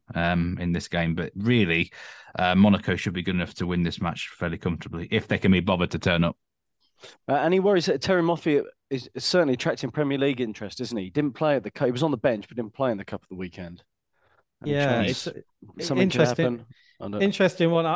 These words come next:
Speaker 3: I know I saw some, it's nothing to do with whether it will happen, but I saw some Marseille fans actually earlier online talking about they'd like to sign him. Apparently, uh, you know, Marseille are looking at bringing in a number nine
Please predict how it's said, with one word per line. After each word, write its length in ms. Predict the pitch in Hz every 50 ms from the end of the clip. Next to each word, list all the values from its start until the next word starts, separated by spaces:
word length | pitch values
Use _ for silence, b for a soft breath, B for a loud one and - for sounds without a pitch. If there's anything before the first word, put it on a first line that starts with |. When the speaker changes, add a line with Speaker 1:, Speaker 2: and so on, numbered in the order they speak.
| -
Speaker 3:
I 60 | 170 160
know 420 | 175 180 180 180 165 151 151 160
I 100 | 123 120
saw 220 | - - 170 160
some, 260 | 147 - - 139 127 127
it's 220 | 110 107 - -
nothing 400 | 131 117 123 139 135 - 143 127
to 60 | - -
do 80 | 131
with 100 | 123 117
whether 220 | 110 123 120 120 117
it 80 | 110
will 100 | 110 107
happen, 260 | 104 127 123 - - 113
but 80 | 120
I 40 | 117
saw 160 | - - 147
some 200 | 123 - - 123
Marseille 440 | 120 127 127 120 117 - - 127 127
fans 300 | 117 - 127 120 123 113
actually 320 | 120 104 - - 127 120 -
earlier 260 | 123 120 120 120 117
online 480 | 113 113 113 110 113 113 113 117 117 113
talking 300 | - - 117 107 - 110
about 160 | 110 110 104
they'd 140 | 107 107 107
like 200 | 107 104 104 -
to 120 | - - 110
sign 300 | - - 101 101 95 98
him. 100 | 98 92
Apparently, 600 | 92 - - 131 127 123 110 104 113 113 113 113 117 -
uh, 140 | - 107 104
you 140 | - 110 104
know, 120 | 98 95 95 - - -
Marseille 480 | 117 113 110 107 - - 110 107 107 107
are 140 | - 101 107
looking 320 | 104 107 - - 107 104 104
at 100 | 107 - - 151 _ _ _
bringing 220 | - 104 101 107 110
in 120 | 110 107
a 60 | 107 107
number 260 | 110 110 107 104 107
nine 380 | 107 107 104 107 107 104 98